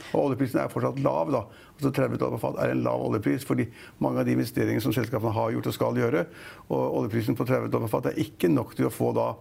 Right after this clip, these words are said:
eh, oljeserviceselskaper i, i, i balanse. Det er ikke nok til å få da seismikkselskapene i balanse. Det er ikke nok til å få da, eh, boreselskapene i balanse. Og,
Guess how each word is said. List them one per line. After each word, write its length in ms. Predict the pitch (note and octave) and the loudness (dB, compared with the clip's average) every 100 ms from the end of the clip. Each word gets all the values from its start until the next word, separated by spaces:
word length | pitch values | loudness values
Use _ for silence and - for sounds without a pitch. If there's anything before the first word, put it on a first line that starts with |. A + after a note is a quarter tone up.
| - - - - - - | -14 -20 -20 -20 -14 -4
eh, 560 | C#3 A#2+ A#2 A2+ A#2 - - - - | 0 2 2 0 0 -2 -4 -8 -2
oljeserviceselskaper 1120 | D3 A#2+ A2 B2+ A2+ G#2+ A#2 G#2+ B2 A#2+ C#3 B2+ | 0 2 2 2 0 0 -2 0 -2 0 0 2
i, 100 | B2+ | 2
i, 220 | - B2 - | 2 2 2
i 40 | B2 | 2
balanse. 320 | B2+ A#2+ A2+ | 2 0 0
Det 120 | C#3 B2 | -2 0
er 40 | |
ikke 120 | B2+ | 2
nok 160 | A#2 - | 0 0
til 80 | B2+ | -2
å 60 | - | 2
få 100 | B2 | 0
da 140 | A#2+ A#2 - - - - | 2 0 -6 -16 -8 -2
seismikkselskapene 840 | C#3 C3+ A2+ C3+ A2 C3 A#2 B2+ | 0 0 0 0 0 -2 0 0
i 40 | |
balanse. 280 | B2+ B2+ A#2 | 2 0 0
Det 80 | C3+ | 0
er 60 | C#3 | 2
ikke 100 | A#2+ | 0
nok 140 | G#2+ | 2
til 80 | B2+ | 0
å 60 | B2 | 2
få 80 | B2 | 2
da, 140 | A2+ A2+ - - - - | 2 -2 -10 -18 -18 -2
eh, 480 | - C3 C3 C3+ - | 0 2 2 0 0
boreselskapene 800 | B2+ C3+ G#2+ - A2 A#2+ A#2 B2 | 2 2 2 2 0 0 0 0
i 60 | B2 | 2
balanse. 320 | A#2+ G#2+ F#3+ | 0 0 2
Og, 300 | D#3 C3+ | 2 -2